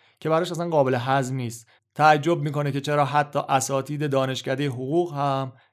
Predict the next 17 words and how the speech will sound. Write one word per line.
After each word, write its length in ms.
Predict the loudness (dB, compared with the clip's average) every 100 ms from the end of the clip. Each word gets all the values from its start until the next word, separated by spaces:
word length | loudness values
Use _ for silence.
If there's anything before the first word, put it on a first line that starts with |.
| _ -6
جذب 400 | -2 -2 -2 -4
مجرما 600 | -2 -2 -4 -6 -6 -8
می‌شن. 380 | -10 -14 -16 _ _
درستم 460 | -4 -2 -2 -2 -2
میگه 200 | -2 -2
واقعاً. 440 | -2 -2 -6 -8 -14 _ _
یه 120 | -6
مجموعه 460 | -2 -2 -2 -2 -2
دلایلی 460 | 0 0 0 0 0
هستن 340 | -2 -2 -8
که 80 | -4
ما 140 | -4
انسان‌ها 380 | -4 -6 -6 -6
جذب 320 | -2 -2 -2
داستان‌های 580 | -4 -4 -4 -6 -4 -6
جنایی 320 | -6 -8 -8
می‌شیم. 420 | -10 -12 -14 -18